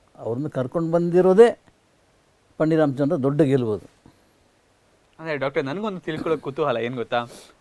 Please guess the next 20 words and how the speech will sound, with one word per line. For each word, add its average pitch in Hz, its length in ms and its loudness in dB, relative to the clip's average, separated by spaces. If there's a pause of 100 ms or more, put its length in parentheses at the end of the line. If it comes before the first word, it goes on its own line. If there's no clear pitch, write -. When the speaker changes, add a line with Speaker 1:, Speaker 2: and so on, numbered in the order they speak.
(120)
Speaker 2:
ಆಗಿನ 185 420 -8
ಕಾಲದಲ್ಲಿ 110 420 -12
ನೈನ್ಟೀನ್ 165 420 -8
ನೈಂಟಿ 139 260 -8
ಒನ್ 143 200 -8
ಈ 131 80 -8
ಸಿನಿಮಾ 127 320 -8
ರಿಲೀಸ್ 120 300 -6
ಆಗಿತ್ತು. 107 320 -12
Speaker 1:
ತರ್ಟಿ 135 340 -8
ಫೋರ್ 143 280 -8
ಇಯರ್ಸ್ 127 320 -10
ಆಯ್ತು. 110 240 -10
Speaker 2:
ತರ್ಟಿ 127 200 -12
ಫೋರ್ 120 220 -6
ಇಯರ್ಸ್ 117 220 -4
ಆಯ್ತು. 107 240 -12
So - 300 -16
ಆಗಿನ 170 300 -4
ಕಾಲದಲ್ಲಿ 117 500 -8